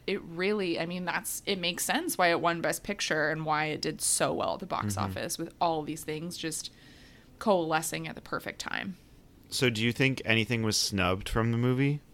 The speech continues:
Speaker 1: I was kind of surprised that it didn't get an art direction black and white nomination because I feel like the sets are very intricate and striking. In particular, I just love their
Speaker 2: Mm-hmm.
Speaker 1: house. I wanna live in it.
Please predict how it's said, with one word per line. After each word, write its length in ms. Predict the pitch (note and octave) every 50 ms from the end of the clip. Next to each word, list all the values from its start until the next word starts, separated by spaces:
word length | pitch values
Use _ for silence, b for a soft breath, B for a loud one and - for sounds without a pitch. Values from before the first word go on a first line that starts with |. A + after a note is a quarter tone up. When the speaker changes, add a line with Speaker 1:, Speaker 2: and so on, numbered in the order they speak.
| - - - - - - - - -
Speaker 1:
I 100 | - C#4 E4
was 160 | G4 G#4 -
kind 280 | - - - G#4+ A#4 -
of 80 | -
surprised 600 | - - C5+ - - - A#3+ G3 F#3+ G3 B3 B3+ D4
that 100 | D#4+ C#4+
it 100 | B3 G#3+
didn't 280 | A3+ A#3 G#3 G#3+ G3
get 220 | G3 A3 G#3 F3+ A#2
an 120 | F#3+ -
art 240 | - - F#3 F#3 -
direction 640 | - G3+ G3+ F#3 - - - A3 G3 G3 G3 G3 F#3+
black 280 | - F#3 D#3+ E3+ - -
and 120 | F#3+ F#3
white 240 | E3+ D#3 D#3 - -
nomination 840 | - G#3 A3+ A#3 A#3 A#3 A#3 B3 - - C4+ C4+ C#4+ D4 D#4 D4 -
because 260 | - G#3 - A#3+ G#3+ G#3
I 120 | G3+ F#3+
feel 240 | F#3+ - - B3+ C4
like 160 | D4 D4+ D4
the 100 | - G#3
sets 540 | - - - - - G3 E3+ - - - -
are 100 | F#3 F3+
very 300 | F3 F3+ F3+ F#3 F3+ -
intricate 480 | E3+ F3 F3+ - F#3 - - F#3 D3+
and 120 | C3+ E3 F3
striking. 600 | - - F#3+ E3 D#3 D#3 - E3+ E3+ E3+ E3+ E3
In 180 | - D3 F3+
particular, 540 | E3+ E3 E3 - E3+ E3 - D#3 D#3+ D#3+ D#3+
I 80 | D#3+ D#3
just 200 | D#3+ E3 - -
love 220 | D#3+ D#3 D3 -
their 200 | - D3+ D3 -
Speaker 2:
Mm-hmm. 80 | D#3+ -
Speaker 1:
house. 540 | - - - - F#2 F2+ F2+ F#2 F#2+ G#2+ - - - - - _ _ - -
I 120 | F3 E3+
wanna 240 | D#3+ E3 D#3 D#3+ D#3+
live 200 | E3 D#3+ D3+ -
in 100 | D3+ D#3
it. 200 | D3+ D#3 -